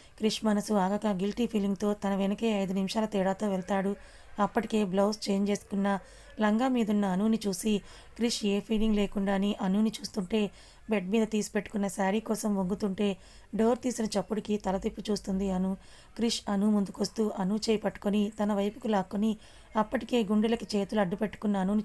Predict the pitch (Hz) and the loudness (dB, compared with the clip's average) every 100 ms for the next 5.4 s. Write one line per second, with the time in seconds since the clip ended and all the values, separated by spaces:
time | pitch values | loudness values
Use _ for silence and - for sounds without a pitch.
0 | 208 - 220 202 - - - - 214 202 | 0 -2 0 -2 -4 -20 -20 -2 0 2
1 | 226 - 202 190 - 196 226 220 190 190 | 2 0 -2 -2 -2 -2 0 0 2 2
2 | 214 208 208 208 196 - 196 - 214 - | 0 2 2 2 0 -2 -4 0 0 -2
3 | - - - - 226 220 214 208 202 - | -12 -20 -20 0 0 2 0 2 -2 0
4 | 233 196 190 202 214 214 196 185 220 220 | -2 2 2 2 0 0 2 0 0 0
5 | 220 185 202 196 | 2 2 2 0